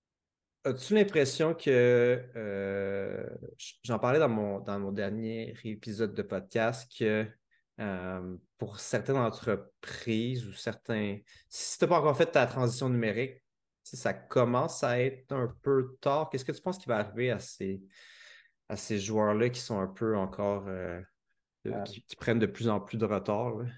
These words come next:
Speaker 2: Ouais, écoute, il y a des gens qui sont hautement pessimistes avec ça. Euh, il y en a vraiment beaucoup qui sont pessimistes. Moi, je pense que la première étape, c'est que ces gens-là doivent être au courant, doivent comprendre qu'ils ont un retard,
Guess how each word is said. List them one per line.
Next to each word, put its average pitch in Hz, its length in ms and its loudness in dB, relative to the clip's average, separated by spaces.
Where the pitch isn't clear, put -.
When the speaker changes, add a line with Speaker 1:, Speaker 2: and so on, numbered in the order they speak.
Speaker 2:
Ouais, 110 280 6
écoute, 113 280 2
il 110 160 4
y 107 60 4
a 104 60 4
des 104 200 2
gens 110 220 4
qui - 80 -12
sont 101 260 -2
hautement 117 400 4
pessimistes 117 640 0
avec 107 220 0
ça. - 160 -2
Euh, 101 960 0
il 101 100 -8
y 98 80 -8
en 92 100 -6
a 95 60 -4
vraiment 95 320 2
beaucoup 98 260 -6
qui - 80 -10
sont 101 140 -4
pessimistes. 101 680 -4
Moi, 113 80 6
je - 80 0
pense 117 200 8
que 113 60 4
la 101 80 8
première 104 460 6
étape, 107 360 4
c'est 101 180 -4
que 95 240 -8
ces - 180 -4
gens-là 98 280 4
doivent 98 340 4
être 95 220 -2
au 95 60 -2
courant, 92 360 -6
doivent 104 340 0
comprendre 92 640 0
qu'ils - 120 -4
ont 90 60 0
un 90 120 -2
retard, 85 380 -6